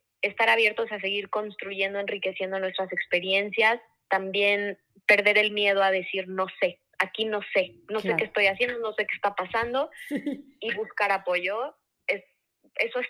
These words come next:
Speaker 1: parte de, de, de dejar es-, reconocer que ahí hay un espacio para seguir aprendiendo.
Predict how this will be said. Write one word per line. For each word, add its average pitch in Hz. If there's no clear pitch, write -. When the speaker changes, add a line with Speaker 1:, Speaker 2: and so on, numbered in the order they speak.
Speaker 1:
parte 262
de, 196
de, 185
de 190
dejar 190
es-, 247
reconocer 214
que 277
ahí 254
hay 247
un 254
espacio 190
para 190
seguir 202
aprendiendo. 180